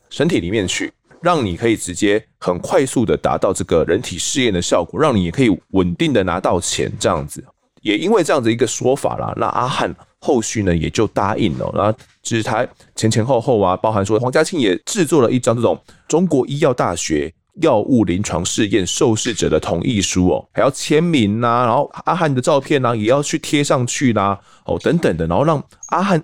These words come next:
误以为这个人体试验是真实的，真的有这一个人体试验之类的。其实阿汉也中间有非常多的怀疑啦，他也跟这个黄家庆确认过的非常多次哦，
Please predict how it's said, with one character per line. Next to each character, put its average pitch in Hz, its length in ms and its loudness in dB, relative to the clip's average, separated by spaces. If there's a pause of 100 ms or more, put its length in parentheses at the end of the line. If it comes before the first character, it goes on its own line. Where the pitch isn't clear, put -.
误 175 180 2
以 95 120 -4
为 82 300 2 (320)
这 - 100 -4
个 165 120 2
人 113 160 0
体 - 180 -12
试 - 240 -4
验 104 240 2 (160)
是 - 240 -6
真 151 320 2
实 76 220 -4
的， 60 100 0
真 208 260 0
的 165 140 2
有 80 160 -2
这 107 200 0
一 104 100 2
个 82 260 0
人 95 140 2
体 - 180 -10
试 - 280 0
验 85 140 2
之 82 140 -2
类 82 220 0
的。 - 120 -12 (360)
其 - 200 0
实 - 140 -2
阿 180 120 -2
汉 196 180 2
也 98 140 -2
中 175 240 0
间 175 80 -2
有 135 100 2
非 143 240 -2
常 120 160 0
多 127 160 0
的 110 80 4
怀 87 360 -2
疑 80 180 -6
啦， 62 160 0
他 127 100 0
也 117 160 -2 (200)
跟 151 180 2
这 156 120 0
个 110 100 0
黄 101 180 -2
家 135 180 2
庆 120 240 -2
确 - 300 0
认 120 200 2
过 107 200 2
的 85 260 2
非 - 300 0
常 90 180 0
多 95 220 2
次 - 220 -2
哦， - 120 2